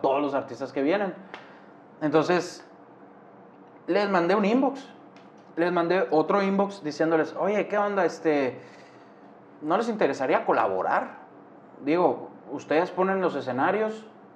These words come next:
eh, yo les pongo las fotos, denme acceso a los conciertos y, y les doy las fotos".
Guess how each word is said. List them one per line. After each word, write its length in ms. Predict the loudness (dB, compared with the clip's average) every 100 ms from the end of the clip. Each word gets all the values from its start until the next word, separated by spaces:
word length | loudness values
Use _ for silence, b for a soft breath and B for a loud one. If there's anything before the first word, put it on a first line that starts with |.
| -20 -20 -20 -18 -8
eh, 280 | -4 -4 -2
yo 100 | -2
les 100 | 0
pongo 240 | 0 2
las 160 | 2 2
fotos, 460 | 0 0 -4 -8 -16 -20 -20 -20 -20 -16 -6
denme 260 | -2 0
acceso 420 | -2 -2 -4 -2 -2
a 40 |
los 160 | -2 -2
conciertos 520 | -2 -2 -2 -4 -6
y, 220 | -6 -6 -16 -20 -20 B B B B B
y 80 | -6
les 160 | -4 0
doy 140 | 0
las 140 | 0 2
fotos". 320 | -2 -2